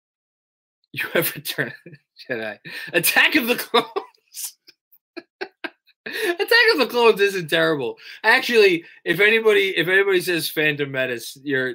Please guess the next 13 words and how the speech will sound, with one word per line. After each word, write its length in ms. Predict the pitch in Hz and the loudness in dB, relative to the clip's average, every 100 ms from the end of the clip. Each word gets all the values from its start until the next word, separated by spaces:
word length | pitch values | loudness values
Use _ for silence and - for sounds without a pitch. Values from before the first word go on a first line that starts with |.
| - 135 | -8 -8
uh, 120 | 131 | -4
that's, 280 | 135 131 - | -2 -4 -4
that's 300 | - 156 147 | -2 -2 0
the 100 | 160 | 0
da-, 220 | 151 143 - _ - | 0 0 -4 _ -12
Phantom 500 | - 202 220 220 214 | 0 4 4 4 4
Menace. 420 | 175 170 147 135 - _ | 4 4 2 -2 -14 _
Phantom 720 | - - 233 294 302 294 226 | -10 0 2 2 2 0 0
Menace 600 | 190 180 151 135 - - _ _ _ _ _ _ - | 2 2 2 -4 -6 -10 _ _ _ _ _ _ 0
is 300 | 160 143 123 | 2 2 0
the 140 | 151 | -2
David 520 | 139 - 180 180 175 | 0 2 4 4 2
Fizdale 920 | 143 - 156 147 135 127 117 107 98 | 0 -2 -2 -2 -2 -2 -4 -6 -12